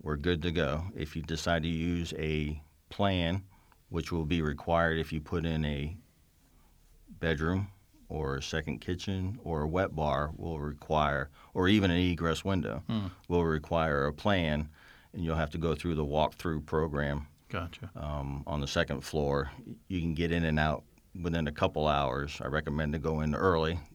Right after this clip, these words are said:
Speaker 1: It m-, moves a lot faster. And again, this is all on the second floor of the Harity Building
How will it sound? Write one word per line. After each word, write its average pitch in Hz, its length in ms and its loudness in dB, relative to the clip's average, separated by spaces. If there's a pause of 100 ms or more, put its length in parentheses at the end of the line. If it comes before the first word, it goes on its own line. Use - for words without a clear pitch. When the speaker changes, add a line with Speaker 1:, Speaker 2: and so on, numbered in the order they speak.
(100)
Speaker 1:
It 73 240 -12
m-, 87 220 -6 (200)
moves 98 260 2
a 82 60 2
lot 76 200 0
faster. 76 480 -2 (380)
And 95 160 2
again, 90 360 4
this 85 180 2
is 82 120 -2
all 80 180 4
on 78 140 2
the 69 80 -2
second 82 400 -2
floor 82 320 0
of 71 60 -2
the 67 100 -2
Harity 76 340 -2
Building 73 400 -4